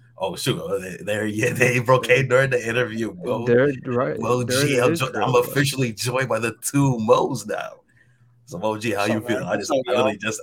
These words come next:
Speaker 1: asked Naeem how he's feeling. How you feeling, man?
Speaker 3: Uh, pretty good, man.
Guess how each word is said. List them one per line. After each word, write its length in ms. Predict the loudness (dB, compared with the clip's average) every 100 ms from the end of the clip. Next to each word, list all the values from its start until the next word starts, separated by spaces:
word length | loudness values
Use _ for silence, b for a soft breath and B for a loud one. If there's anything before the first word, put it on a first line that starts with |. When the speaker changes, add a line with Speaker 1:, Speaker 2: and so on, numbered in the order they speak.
| -6
Speaker 1:
asked 260 | -6 -6
Naeem 340 | -10 -10 -10 -10
how 140 | -10
he's 140 | -10
feeling. 220 | -14 -16 -14
How 60 |
you 100 | -16
feeling, 280 | -18 -18 -18
man? 180 | -20 -20 -20 _ _ _ _ _ _ _ _ -20 -16 -6
Speaker 3:
Uh, 280 | -2 -2 -2
pretty 280 | -4 -6 -2
good, 220 | -2 0
man. 380 | -2 -2 -2